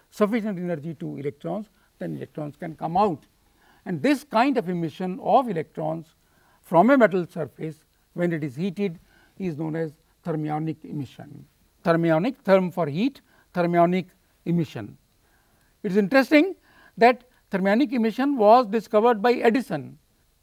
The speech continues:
in the nineteenth century, while he was trying to improve the design of the electric light bulb.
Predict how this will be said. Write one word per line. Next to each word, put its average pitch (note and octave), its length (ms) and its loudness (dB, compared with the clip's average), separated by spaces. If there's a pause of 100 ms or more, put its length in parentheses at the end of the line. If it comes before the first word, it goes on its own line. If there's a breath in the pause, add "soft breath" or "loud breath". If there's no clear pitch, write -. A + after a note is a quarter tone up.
in G3 100 -4
the F#3 80 -2
nineteenth F#3+ 440 2
century, F3 460 -4 (320 soft breath)
while F#3+ 200 6
he A3+ 100 2
was A#3+ 180 4
trying A3 320 0
to A#3+ 60 -2
improve A#3 500 0
the C4+ 80 0
design A3 500 2 (280 soft breath)
of F#3+ 200 0
the G3+ 60 -2
electric F3 460 -6
light D3+ 320 -8
bulb. B2 240 -10